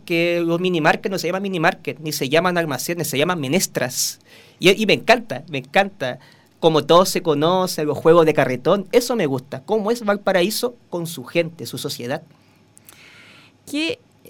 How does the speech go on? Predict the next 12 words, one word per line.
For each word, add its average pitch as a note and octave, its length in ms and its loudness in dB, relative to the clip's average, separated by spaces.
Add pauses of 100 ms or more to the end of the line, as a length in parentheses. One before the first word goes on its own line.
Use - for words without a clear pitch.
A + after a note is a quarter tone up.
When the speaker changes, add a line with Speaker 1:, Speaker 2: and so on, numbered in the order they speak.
Speaker 2:
eh, A#3 280 -4
cuál D4 200 2
es D#4+ 80 -4
su - 100 -4
cerro C4 300 -2
favorito? D#3 600 -2 (920)
Speaker 1:
Acá C#3 300 -4
voy D#3 160 0
a - 40 -4
salirme C3+ 300 -10
del E3 140 -8
libreto F#3+ 480 -6